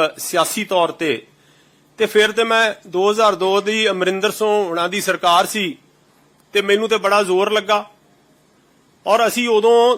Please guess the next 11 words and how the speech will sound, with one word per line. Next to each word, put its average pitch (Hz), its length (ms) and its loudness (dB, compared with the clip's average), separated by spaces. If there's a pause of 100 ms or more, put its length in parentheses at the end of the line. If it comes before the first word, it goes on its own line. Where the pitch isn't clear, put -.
(160)
ਨੌ 202 540 4
ਅਸੀਂ 226 240 -2
ਐਮ 202 200 0
ਐਲ 202 160 0
ਏ 185 300 2 (180)
ਇੰਡੀਪੈਂਡੈਂਟ 190 540 -2
ਜਿੱਤੇ 127 320 -8
ਸਾਂ। - 120 -16 (1400)
ਸਾ 156 140 -2
ਛੋਟੇਪੁਰ 170 460 -4
ਸਾਹਿਬ, 170 320 -2